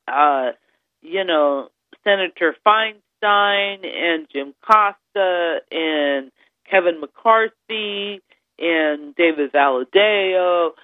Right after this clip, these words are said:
um, I mean, and I'm, and I'm naming, uh, both Republicans and Democrats for those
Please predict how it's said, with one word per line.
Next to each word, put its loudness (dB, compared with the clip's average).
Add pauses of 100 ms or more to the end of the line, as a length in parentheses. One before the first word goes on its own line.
(200)
um, 0
I -2
mean, -6
and -2
I'm, 2
and -2
I'm 0
naming, -4 (120)
uh, 4 (140)
both 4 (120)
Republicans 0
and 0
Democrats 0
for -2
those 0